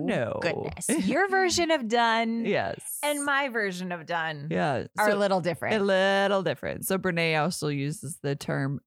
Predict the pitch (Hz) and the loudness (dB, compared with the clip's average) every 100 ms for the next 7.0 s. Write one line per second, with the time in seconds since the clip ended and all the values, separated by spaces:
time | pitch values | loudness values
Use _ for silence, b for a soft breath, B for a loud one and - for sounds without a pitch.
0 | - - 131 - - 185 196 226 247 311 | -8 -4 -2 0 0 0 0 0 0 -2
1 | 349 175 170 B 233 180 175 156 156 156 | -4 -2 -2 B -4 0 2 4 2 -2
2 | - 180 156 175 202 208 220 220 175 185 | -2 -2 -2 -2 0 0 0 0 0 -2
3 | - 143 107 151 156 151 147 139 139 135 | -2 0 0 0 -2 -2 -2 -2 -2 -2
4 | 127 143 151 135 - 160 160 156 156 160 | -4 -4 -2 -2 -2 -4 0 0 2 0
5 | 160 B B - 160 156 147 185 135 - | -2 B B -2 0 0 0 -4 -4 -4
6 | - - - - - - - - - 196 | -6 -6 -8 -10 -10 -10 -12 -14 -4 -2